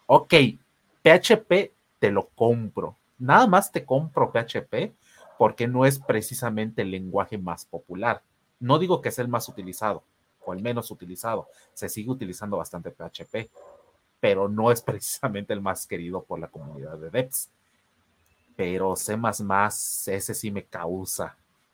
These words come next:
algo de extrañeza que no esté allá arriba en la lista. Y H T M L más.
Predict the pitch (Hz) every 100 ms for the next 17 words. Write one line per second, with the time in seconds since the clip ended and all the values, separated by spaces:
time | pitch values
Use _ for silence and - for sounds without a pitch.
0 | _ _ _ 82 85 90 87 78 76 69
1 | 80 78 78 - - 87 87 87 - -
2 | 87 87 87 87 85 - 85 85 85 76
3 | 95 82 85 82 80 82 67 71 110 -
4 | 135 - 127 117 - 117 123 110 104 98
5 | 95 90 104 113 - -